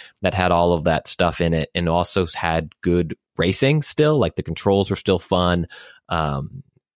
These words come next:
yeah, it, it was a, it's a special game. I'm not sure. I haven't played it. I still have a P S three hooked up, that, and I have, like, the complete edition on it. I haven't played it in a long time. I'm curious how rose-colored glasses my,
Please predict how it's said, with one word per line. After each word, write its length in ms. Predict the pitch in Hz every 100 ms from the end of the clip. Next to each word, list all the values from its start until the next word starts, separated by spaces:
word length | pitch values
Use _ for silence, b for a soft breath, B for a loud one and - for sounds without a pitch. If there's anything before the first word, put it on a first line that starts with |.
| - _
yeah, 280 | - 92 71 -
it, 140 | 104 90 -
it 60 |
was 220 | 101 92 90
a, 80 | -
it's 140 | 120
a 40 | 139
special 360 | - 143 135
game. 260 | 113 101 87
I'm 140 | 107
not 180 | 135 -
sure. 300 | - 120 113
I 100 | 107
haven't 200 | 120 -
played 240 | - 120
it. 140 | 117 -
I 80 | 92
still 180 | 98 107
have 140 | 104
a 60 | 101
P 140 | 110
S 100 | 98
three 180 | - 101
hooked 280 | 95 92 -
up, 260 | 90 - B B B _
that, 140 | 87
and 100 | 87
I 40 | 87
have, 120 | 87
like, 140 | 87
the 60 | 87
complete 340 | 95 - 107
edition 300 | 98 104 -
on 160 | 104 98
it. 20 |
I 40 | 87
haven't 160 | 90
played 200 | - 95
it 80 | 101
in 120 | 104
a 40 | 104
long 220 | 110 110
time. 320 | 123 107 107
I'm 160 | 87 87
curious 800 | - - 101 113 117 123 - - b b _
how 160 | - 107
rose-colored 600 | 101 104 - 113 104 92
glasses 420 | 85 85 - 117
my, 220 | 127 123